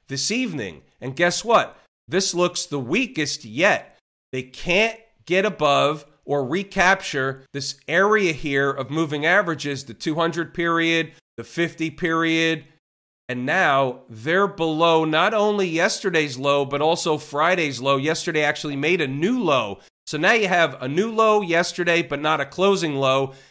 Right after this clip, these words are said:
Today you have a new low and a new closing low. Watch the financials. This is a canary in the coal mine. Thirty-two and a quarter is gonna be an important place.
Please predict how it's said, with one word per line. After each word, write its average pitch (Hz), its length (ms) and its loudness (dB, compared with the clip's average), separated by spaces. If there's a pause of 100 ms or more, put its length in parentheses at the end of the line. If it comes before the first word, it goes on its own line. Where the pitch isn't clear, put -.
(120)
Today 180 300 2
you 165 40 2
have 156 200 2
a 151 40 0
new 175 240 2
low 170 300 4
and 180 260 2
a 190 60 2
new 185 200 2
closing 180 840 0
low. 127 540 2 (580)
Watch 175 360 2
the 190 100 -2
financials. 170 880 0
This 175 220 -2
is 170 140 -4
a 175 120 0
canary 180 760 0
in 175 240 -4
the 170 60 -2
coal 185 420 0
mine. 104 460 -2 (560)
Thirty-two 190 500 -2
and 180 80 0
a 160 40 -4
quarter 143 580 2 (120)
is - 100 -20
gonna 143 180 -4
be 143 180 -2
an 135 60 0
important 135 580 -4
place. - 480 -4